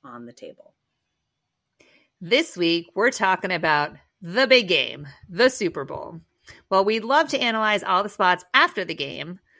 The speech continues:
Speaker 2: Steph is expecting, and we'll be welcoming a new
Speaker 1: <laughs>
Speaker 2: member to her family that week.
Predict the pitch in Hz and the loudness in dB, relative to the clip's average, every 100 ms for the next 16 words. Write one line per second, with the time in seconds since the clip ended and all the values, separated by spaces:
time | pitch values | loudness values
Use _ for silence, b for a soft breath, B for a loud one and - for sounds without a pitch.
0 | b - - 190 - - 185 170 - - | b -16 -6 -4 -2 -4 -6 -6 -6 0
1 | 156 143 - 156 143 143 214 349 - B | -2 -2 -4 -4 -4 -6 -8 -10 -14 B
2 | B B 214 190 180 180 170 160 440 175 | B B 0 2 0 2 0 2 0 2
3 | 220 202 185 240 254 - 285 320 254 180 | 0 2 0 0 0 2 2 2 2 -2
4 | 170 165 165 165 160 147 156 - | 0 0 0 0 -4 -6 -8 -12